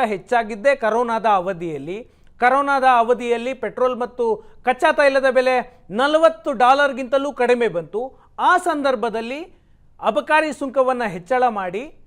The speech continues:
ಪೆಟ್ರೋಲ್ ಬೆಲೆಯನ್ನ ಹಾಗೆ ಹೊಂದಾಣಿಕೆ ಮಾಡ್ಕೊಂಡು ಬರಲಾಯ್ತು. ಆ ನಂತರ ಎರಡ್ ಸಾವಿರದ ಇಪ್ಪತ್ತೊಂದರ ನವೆಂಬರ್ ಮತ್ತು ಎರಡ್ ಸಾವಿರದ ಇಪ್ಪತ್ತೆರಡರ ಮೇನಲ್ಲಿ ಕಡಿಮೆ ಮಾಡಿ ಈ ಹಂತಕ್ಕೆ ಬಂದಿದೆ. ಈಗ ಪೆಟ್ರೋಲ್ ಮತ್ತು ಡೀಸೆಲ್ನ ಬೆಲೆ ಇಳಿಕೆ ಮಾಡುವುದೇ ಆದರೆ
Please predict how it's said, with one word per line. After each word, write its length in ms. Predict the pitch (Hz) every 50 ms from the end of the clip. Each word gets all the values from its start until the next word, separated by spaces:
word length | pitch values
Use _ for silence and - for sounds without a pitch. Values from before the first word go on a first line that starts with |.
| _ _ _ _ _ _
ಪೆಟ್ರೋಲ್ 360 | - 277 277 285 330 320 311 294
ಬೆಲೆಯನ್ನ 400 | 294 277 269 262 262 262 262 277
ಹಾಗೆ 340 | 254 196 202 208 240 226 262
ಹೊಂದಾಣಿಕೆ 520 | 254 233 226 220 226 247 254 240 233 240 233
ಮಾಡ್ಕೊಂಡು 420 | 214 208 196 - - 214 214 180
ಬರಲಾಯ್ತು. 500 | 196 190 196 196 185 185 185 185 - 311
ಆ 120 | 294 269
ನಂತರ 280 | 269 269 262 233 262 262
ಎರಡ್ 220 | 269 240 226 196
ಸಾವಿರದ 240 | - 240 233 226 202
ಇಪ್ಪತ್ತೊಂದರ 480 | 208 - - 226 - - 214 202 202 175
ನವೆಂಬರ್ 520 | 165 165 185 226 247 254 254 269 277 277
ಮತ್ತು 180 | 269 - - 208
ಎರಡ್ 160 | 190 185 170
ಸಾವಿರದ 240 | - 214 214 196 185
ಇಪ್ಪತ್ತೆರಡರ 540 | 190 - 202 196 - 196 196 190 190 185 185 170 151 - - _ _ - - 190
ಮೇನಲ್ಲಿ 800 | 233 311 339 330 311 269 208 175 196 240 285 - - _ _ _
ಕಡಿಮೆ 340 | - 240 269 285 285 262 254
ಮಾಡಿ 460 | 226 202 196 220 262 262 233 240 262
ಈ 40 | 269
ಹಂತಕ್ಕೆ 440 | 214 226 220 185 220 208 - - 196
ಬಂದಿದೆ. 580 | 160 170 156 147 151 151 208 - 240 - - - - _ _ -
ಈಗ 280 | 285 349 349 247 180 175 165 185 226 240 - - - - _ _ -
ಪೆಟ್ರೋಲ್ 680 | 262 269 262 269 - 330 339 339 339 349 349 349 370
ಮತ್ತು 260 | 320 277 - - 269
ಡೀಸೆಲ್ನ 540 | 233 180 208 247 285 285 311 311 294 294 285 285
ಬೆಲೆ 380 | 233 170 208 220 240 269 269 262
ಇಳಿಕೆ 480 | 240 170 175 202 226 254 - 302 285 269
ಮಾಡುವುದೇ 560 | 214 190 180 190 202 220 233 233 196 269 285
ಆದರೆ 720 | 262 208 170 139 151 143 156 185 220 254 - - _ -